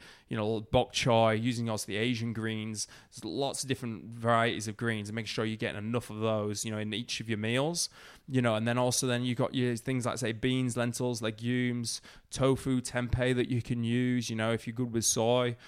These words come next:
you know, there's lots of different varieties and you can really mix and match it up. You can cook it sometimes and not cook it, you know what I mean? You can eat it raw,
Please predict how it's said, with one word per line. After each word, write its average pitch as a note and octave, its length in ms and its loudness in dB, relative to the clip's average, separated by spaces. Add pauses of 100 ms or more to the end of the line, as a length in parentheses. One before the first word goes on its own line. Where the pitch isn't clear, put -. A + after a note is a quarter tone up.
(220)
you A#2+ 60 -12
know, A#2+ 80 -2
there's A#2 140 -2
lots B2 380 -2
of C#3 60 -10
different A#2 240 -8
varieties A2 600 -2
and A2 100 -6
you A2 60 -6
can A2 260 -8
really B2 260 -2
mix A2+ 340 -8
and A2 100 -6
match - 260 -8
it - 100 -8
up. C3 280 -4
You B2+ 80 -4
can A#2 140 -8
cook - 260 -4
it - 100 -4
sometimes A#2+ 540 0
and A#2 100 0
not C3 220 -2
cook - 240 -10
it, G#2+ 160 -8
you A2+ 100 -10
know A2 60 -8
what A2 100 -8
I A2 40 -12
mean? A#2 120 -12
You A#2 80 -12
can B2+ 140 -10
eat B2 100 -6
it F#2+ 120 -6
raw, A#2 460 -2